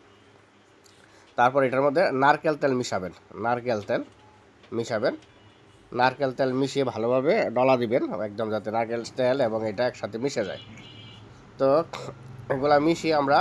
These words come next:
খামারের ভিতরে আবার প্রবেশ করলাম। দেখতে পাচ্ছেন এই যে পিছনে দাঁড়ায় রয়েছে, এইটার মাথায় সমস্যা, এটাকে এখন আমরা ধরবো, হ্যাঁ, ধরে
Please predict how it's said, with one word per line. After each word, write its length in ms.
খামারের 300
ভিতরে 240
আবার 180
প্রবেশ 380
করলাম। 220
দেখতে 280
পাচ্ছেন 240
এই 180
যে 140
পিছনে 300
দাঁড়ায় 200
রয়েছে, 240
এইটার 400
মাথায় 380
সমস্যা, 360
এটাকে 280
এখন 180
আমরা 160
ধরবো, 340
হ্যাঁ, 200
ধরে 220